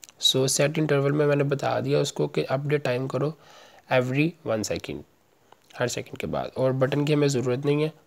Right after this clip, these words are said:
उसको मैंने रिमूव कर दिया। और जो सेट इंटरवल का आई था वो कैपिटल होना चाहिए सेट इंटरवल का। So अभी कंट्रोल एस करते हैं और इसको कंट्रोल एस करने के बाद चेक करते हैं।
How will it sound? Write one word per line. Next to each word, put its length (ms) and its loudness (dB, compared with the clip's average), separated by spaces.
उसको 180 -6
मैंने 220 -2
रिमूव 360 -2
कर 100 2
दिया। 260 0
और 300 2
जो 160 -2
सेट 300 0
इंटरवल 380 0
का 240 -4
आई 180 2
था 200 2
वो 280 -2
कैपिटल 380 -6
होना 200 -8
चाहिए 300 -6
सेट 280 -6
इंटरवल 440 -8
का। 160 -10
So 120 -2
अभी 140 0
कंट्रोल 420 2
एस 140 2
करते 320 -2
हैं 80 0
और 160 4
इसको 200 -2
कंट्रोल 360 0
एस 120 -2
करने 260 -2
के 80 -2
बाद 140 0
चेक 240 -6
करते 300 -4
हैं। 120 -6